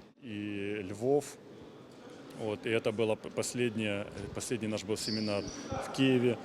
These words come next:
Э, мы в основном, в основном идеи семинара заключались в том, чтобы улучшить защитные действия наших игроков, чтобы тренера,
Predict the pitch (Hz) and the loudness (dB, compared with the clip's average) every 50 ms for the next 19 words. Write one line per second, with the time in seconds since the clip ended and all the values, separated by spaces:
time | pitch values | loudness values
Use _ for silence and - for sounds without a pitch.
0 | - - - - - - - - - 110 101 101 101 101 98 101 101 117 117 - | -10 -12 -12 -14 -14 -12 -10 -4 -2 0 2 4 4 4 4 4 4 4 2 2
1 | - - - 113 - - 117 113 - - 120 120 123 123 123 120 110 98 92 - | 0 -8 -8 -6 0 4 4 4 4 4 4 6 6 8 8 6 6 2 0 -4
2 | - - - - - - - 113 104 - - 127 123 120 117 120 135 139 120 104 | -10 -14 -12 -12 -10 -4 0 0 2 2 2 2 4 4 4 4 4 2 2 6
3 | 117 123 120 110 - - 113 117 113 117 113 107 107 95 104 110 - 117 107 - | 8 8 8 8 6 4 4 4 6 6 6 6 6 6 4 2 2 2 2 6
4 | 131 120 113 110 104 - - - - - - 113 113 104 - - 117 101 98 113 | 6 6 6 6 4 2 0 -6 -4 0 2 2 2 2 2 2 2 4 6 4
5 | 117 117 131 117 117 117 113 - - 104 - - - - - - - - - 101 | 6 6 6 6 6 6 6 4 2 0 0 -4 -8 -8 -8 -8 -6 -2 2 4
6 | 127 117 - 131 123 - 113 113 110 95 110 131 123 - - 131 131 123 113 - | 6 6 6 6 4 4 4 4 4 6 6 6 6 4 4 6 6 6 6 2
7 | - - - - - - - - 113 127 123 - 120 107 - 135 113 123 117 117 | -4 -10 -10 -10 -10 -8 -2 4 6 6 6 6 4 2 2 4 6 8 6 8
8 | - 127 127 120 107 - - - - - - - - - - - 120 110 107 113 | 8 6 6 6 6 2 -6 -10 -10 -10 -10 -8 -6 -4 -2 2 2 4 4 4
9 | - - 120 117 120 117 117 117 113 110 98 | 6 6 6 8 8 10 10 10 10 8 6